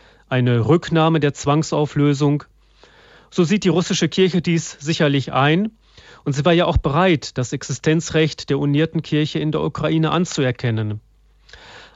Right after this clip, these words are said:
Aber es werden natürlich auch die Erinnerungen wach an den Ursprung der unierten Kirche,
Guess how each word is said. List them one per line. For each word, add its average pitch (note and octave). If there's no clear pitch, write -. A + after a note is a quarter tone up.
Aber C#3
es D#3+
werden D#3
natürlich E3+
auch D3
die D#3
Erinnerungen E3
wach D#3
an D#3
den D#3
Ursprung D3
der C3
unierten C3+
Kirche, D3+